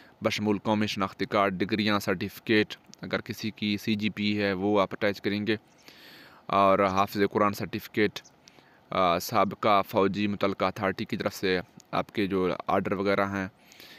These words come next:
इस तरह का कोई चीज़ है तो आप उसको भी लफ़ कर सकते हैं।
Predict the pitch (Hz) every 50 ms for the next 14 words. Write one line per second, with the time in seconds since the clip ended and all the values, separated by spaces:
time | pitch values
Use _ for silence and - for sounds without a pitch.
0 | - _ - - - 107 107 104 98 - - 110 104 98 - - 107 107 98 110
1 | 101 95 - - 85 82 85 90 - _ - _ - - - 110 - - - 107
2 | 95 104 101 104 - - - 107 - - 107 - - - 113 107 110 113